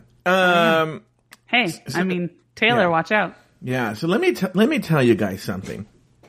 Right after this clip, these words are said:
Speaker 2: And 'cause this is something, like, usually an announcement I make on the, on the public feed show about Just Between Us girls. And I think Nathan will for sure back me up on this, even Lori to some extent.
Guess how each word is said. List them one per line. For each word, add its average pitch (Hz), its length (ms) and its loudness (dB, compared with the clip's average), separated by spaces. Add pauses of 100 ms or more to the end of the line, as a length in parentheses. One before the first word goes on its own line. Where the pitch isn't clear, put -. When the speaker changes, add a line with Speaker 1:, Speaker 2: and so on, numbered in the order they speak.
(1080)
Speaker 2:
And 175 220 4
'cause 175 140 -2
this 220 120 0
is 392 120 -2
something, 220 260 2
like, 147 220 2
usually 196 280 2
an 151 80 4
announcement 135 600 0
I 127 180 2
make 127 480 2
on 113 260 2
the, 107 280 2 (100)
on 101 160 -2
the 98 80 -4
public 214 420 -2
feed 104 260 -6
show 104 460 -2
about 135 680 2 (540)
Just 160 240 2
Between 151 360 2
Us 127 220 0
girls. 127 420 2
And 139 140 0
I 151 80 4
think 214 280 2
Nathan 175 640 4 (260)
will 117 120 -2
for 120 160 -4
sure 160 300 0
back 120 260 2
me 107 120 2
up 104 160 -2
on 104 100 2
this, 107 160 -2
even 240 240 -2
Lori 107 260 2
to - 80 -12
some 98 160 -6
extent. - 420 -10